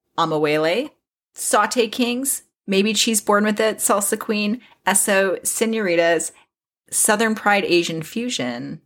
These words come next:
and us. And it was a competition,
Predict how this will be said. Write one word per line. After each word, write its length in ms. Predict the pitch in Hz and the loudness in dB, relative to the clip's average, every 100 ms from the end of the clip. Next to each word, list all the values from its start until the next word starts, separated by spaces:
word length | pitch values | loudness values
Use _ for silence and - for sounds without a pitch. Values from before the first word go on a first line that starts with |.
| - | -8
and 160 | 175 - | -8 -6
us. 400 | 370 226 160 - - - - _ _ | 0 2 2 -2 -8 -20 -20 _ _
And 320 | 240 262 254 - _ _ _ _ _ _ - | 2 4 2 -2 _ _ _ _ _ _ -2
it 200 | 262 277 | 0 2
was 180 | 320 | 2
a 40 | 349 | 0
competition, 1080 | - 277 - 294 294 302 302 277 262 247 | 0 0 0 -2 0 0 2 4 4 2